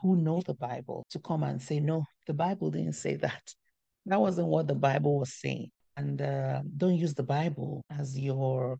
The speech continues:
excuse for wickedness. So Mercy Can't Stop Her, that's what we're, um, I, it's just another place where women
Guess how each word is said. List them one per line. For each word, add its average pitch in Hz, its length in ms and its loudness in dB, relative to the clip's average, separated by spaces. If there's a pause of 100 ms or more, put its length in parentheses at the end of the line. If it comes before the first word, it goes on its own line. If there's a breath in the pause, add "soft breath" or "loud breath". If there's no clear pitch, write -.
(100)
excuse 151 640 -4 (260 loud breath)
for 135 280 -4 (340)
wickedness. - 880 -6
So - 120 -2
Mercy 196 220 0
Can't 160 240 -2
Stop 156 220 -4
Her, 147 180 2
that's 151 460 -2
what 147 240 0
we're, 139 300 -2
um, 143 260 -2
I, 151 160 0 (100)
it's 156 160 -2
just 170 300 0
another 156 400 2
place 143 640 -8
where 156 240 4
women 147 540 2